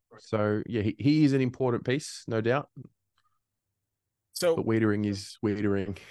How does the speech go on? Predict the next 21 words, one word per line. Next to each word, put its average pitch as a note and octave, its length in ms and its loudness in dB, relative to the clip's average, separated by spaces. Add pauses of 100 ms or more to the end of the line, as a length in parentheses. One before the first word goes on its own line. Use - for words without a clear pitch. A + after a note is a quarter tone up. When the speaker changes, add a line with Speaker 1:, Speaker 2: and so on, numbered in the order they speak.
Speaker 1:
<laughs> - 380 0
Speaker 2:
Yeah, A#2+ 320 2
yeah. A#2+ 240 0
So, D3+ 420 0
um, C3+ 440 0 (2750)
what D3+ 260 2
are F#3+ 200 0
your C#3 320 4
expectations B2+ 880 -2
this G2+ 240 -2
year? - 80 -10
'Cause, G#2+ 200 -4
you D#3+ 100 -2
know, D3 80 0
you D3 160 0
have G3+ 320 0
to, - 260 -8
I, F3+ 200 0
I F#3 40 4
know A#3 160 6
you're, F#3+ 220 2